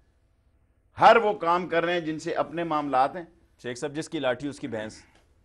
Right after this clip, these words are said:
Speaker 2: फिर कोई
Speaker 1: ठीक
Speaker 2: रोक
Speaker 1: है,
Speaker 2: सके?
Speaker 1: फिर कोई
Speaker 2: कोई
Speaker 1: लाठी
Speaker 2: रोक
Speaker 1: वाले
Speaker 2: सके?
Speaker 1: का इंतजार करे, भैंसें ये अठारह करोड़, उन्नीस करोड़ आवाम होगी। मत सोचें कि इस मुल्क में कोई लाठी वाले के आगे खड़ा हुआ है। अल्लाह के नबी हुजूर सल्लल्लाहु अलैहि वसल्लम ने फरमाया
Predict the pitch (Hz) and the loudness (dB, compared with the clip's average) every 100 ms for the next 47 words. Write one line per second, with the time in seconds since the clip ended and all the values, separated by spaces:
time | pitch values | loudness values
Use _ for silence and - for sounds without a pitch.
0 | _ 135 143 143 233 208 220 139 - _ | _ -6 -2 0 4 6 6 2 -6 _
1 | _ - 190 180 185 170 170 185 208 202 | _ -6 -4 -2 2 4 4 4 6 6
2 | 202 190 160 160 156 180 156 175 190 143 | 6 4 4 4 6 6 4 2 2 2
3 | 120 143 185 175 160 151 151 165 160 151 | 0 0 0 2 2 4 6 6 2 0
4 | 156 151 160 - 139 139 139 - 120 127 | 0 0 -8 -6 -4 -2 -4 -4 0 2
5 | 131 113 101 87 - _ _ - _ 127 | 0 -4 -8 -12 -18 _ _ -20 _ 2
6 | 190 220 - 180 165 170 160 151 143 151 | 4 4 0 -2 0 0 -2 -2 -4 -6
7 | 135 147 143 147 151 135 127 135 127 123 | -6 -6 -4 -2 -2 0 0 -2 -4 -2
8 | 120 113 104 104 95 92 90 76 - _ | -2 -4 -6 -8 -8 -6 -6 -8 -14 _
9 | _ _ _ _ _ - 139 165 160 156 | _ _ _ _ _ 0 2 2 2 0
10 | 156 165 151 120 151 156 151 156 156 151 | 2 2 2 0 -2 0 2 2 2 0
11 | 156 147 139 127 147 202 190 | 0 -2 0 2 4 2 -2